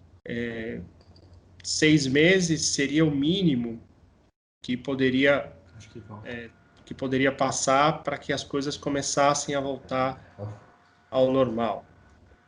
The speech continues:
Speaker 1: né? E você me ouviu? Que pareceu, deu uma congelada aqui.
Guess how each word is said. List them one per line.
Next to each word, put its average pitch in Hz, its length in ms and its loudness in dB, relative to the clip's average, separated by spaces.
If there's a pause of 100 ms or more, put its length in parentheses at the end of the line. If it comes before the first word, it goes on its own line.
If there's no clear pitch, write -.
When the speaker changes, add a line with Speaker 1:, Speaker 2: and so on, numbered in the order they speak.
(140)
Speaker 1:
né? 123 240 -4 (880)
E 123 600 -2 (100)
você - 180 0
me 143 80 4
ouviu? 131 240 6
Que 180 140 -6
pareceu, 139 460 0
deu 139 120 0
uma 139 100 4
congelada 131 460 2
aqui. 117 280 -6